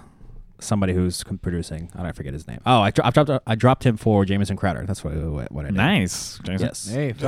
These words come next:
Speaker 2: Jason
Speaker 3: it.
Speaker 2: Crowder had a good week. That
Speaker 1: Oh,
Speaker 2: was
Speaker 1: yeah.
Speaker 2: definitely worth it.
Speaker 1: <laughs>
Speaker 2: All right. Juju had a concussion, then f-, come to find out he also has a knee injury.
Speaker 3: Yeah.
Speaker 1: Yeah, that's,
Speaker 3: That's it.
Speaker 1: that's no bueno.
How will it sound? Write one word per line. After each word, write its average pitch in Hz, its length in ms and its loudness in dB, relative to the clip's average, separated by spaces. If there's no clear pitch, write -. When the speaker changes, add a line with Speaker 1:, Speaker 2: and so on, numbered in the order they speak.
Speaker 2:
Jason 135 120 2
Speaker 3:
it. 127 60 0
Speaker 2:
Crowder 135 240 4
had 117 120 2
a 113 40 0
good 98 140 2
week. 104 280 0
That - 80 2
Speaker 1:
Oh, 104 40 6
Speaker 2:
was - 100 4
Speaker 1:
yeah. - 40 -4
Speaker 2:
definitely 98 320 2
worth 80 180 0
it. 95 160 -2
Speaker 1:
<laughs> 110 1300 0
Speaker 2:
All 98 200 4
right. 165 300 0
Juju 131 720 4
had 113 140 4
a 104 40 4
concussion, 127 640 2
then 131 300 2
f-, - 160 -20
come 147 140 6
to 139 60 4
find 143 180 4
out 151 140 8
he 151 60 8
also 156 180 8
has 156 80 4
a 147 80 4
knee 160 280 0
injury. 101 580 0
Speaker 3:
Yeah. 104 380 -8
Speaker 1:
Yeah, 101 840 4
that's, 98 380 -6
Speaker 3:
That's - 20 -12
it. 127 240 -6
Speaker 1:
that's - 220 -4
no 95 140 0
bueno. 90 380 0